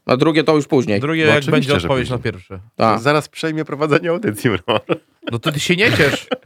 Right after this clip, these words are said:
Speaker 3: <laughs> Dlaczego?
Speaker 2: <laughs>
Speaker 3: Będzie czas na wypić ciepłą herbatę.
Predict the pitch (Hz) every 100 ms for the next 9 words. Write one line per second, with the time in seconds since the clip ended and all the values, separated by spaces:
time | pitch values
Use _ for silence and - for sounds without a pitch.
0 | _ _ - - 120 135 220 131 101 87
1 | 143 120 - _ _ _ _ - - -
2 | _ _ _ 110 120 123 127 120 135 123
3 | 131 127 131 127 135 151 143 147 - 160
4 | 160 117 -